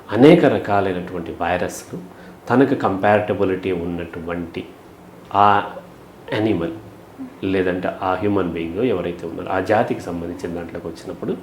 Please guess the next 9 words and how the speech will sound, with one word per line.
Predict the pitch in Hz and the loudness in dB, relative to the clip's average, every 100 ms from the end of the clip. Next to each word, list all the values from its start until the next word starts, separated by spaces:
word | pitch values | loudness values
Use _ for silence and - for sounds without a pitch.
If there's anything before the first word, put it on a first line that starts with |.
| - - - - - - | -12 -20 -20 -20 -20 2
ఆ | 131 | 4
సెల్ | - 135 135 | 10 10 10
తయారై | 120 101 101 | 10 8 8
అది | 175 151 147 - | 6 6 2 0
రీప్రొడక్షన్ | 120 143 143 143 131 131 110 | 6 8 8 6 4 2 2
చేసుకునే | 107 113 | 0 -2
కెపాసిటీ | 110 123 117 - - - - - | -2 2 2 0 -6 -6 -14 4
వస్తుంది | 170 165 139 | 6 8 4
దానికి. | 90 - | 4 -6